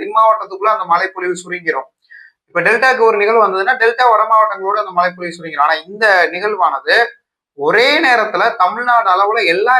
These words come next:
இடங்களிலுமே கனமழை, மிக கனமழை கொடுக்க போகிறது. பொதுவாக நாளைக்கு இரவு, நாளை இரவு, இன்று நள்ளிரவிலிருந்து டெல்டா மாவட்டங்கள கனமழை முதல் மிக கனமழை தொடங்கும்.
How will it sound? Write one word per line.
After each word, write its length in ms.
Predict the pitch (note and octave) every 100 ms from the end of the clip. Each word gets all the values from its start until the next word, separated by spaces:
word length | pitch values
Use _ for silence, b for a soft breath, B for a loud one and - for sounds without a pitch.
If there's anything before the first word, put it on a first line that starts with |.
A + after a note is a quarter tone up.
| A3
இடங்களிலுமே 540 | G#3 G3+ F3+ E3 G3 A#3 E3
கனமழை, 420 | D#3+ G3 F#3 G3 E3+
மிக 100 | F#3 F#3
கனமழை 280 | E3 F3 E3
கொடுக்க 200 | D#3 D#3+ C#3+
போகிறது. 300 | C3+ B2+ - - _ _ _ _ _ _ _ _ _ b b b _ -
பொதுவாக 360 | G3 B3 A#3+ A#3 F#3+ A3 A3 - _ _ - D#3
நாளைக்கு 480 | G3 B3+ C4 B3 G#3 G3+
இரவு, 260 | A#3+ A3 - - _ _ _ _ _ _ _ _ _ _ _ D#3
நாளை 300 | F3 G#3 A3 F#3
இரவு, 240 | F#3+ F#3 B3 G3
இன்று 200 | G#3+ G#3+ F3+
நள்ளிரவிலிருந்து 720 | F3+ F#3+ F3 E3 D#3 D3+ F3 C4 - _ _ _ _ F#3+
டெல்டா 300 | A#3+ C4 B3
மாவட்டங்கள 400 | G#3+ F#3 F#3 F#3 G3+
கனமழை 340 | F3 F#3 F#3 F3+
முதல் 180 | F3 F#3 E3+
மிக 80 | F3+
கனமழை 280 | F3 E3+ E3+ D3+
தொடங்கும். 300 | C#3+ C#3+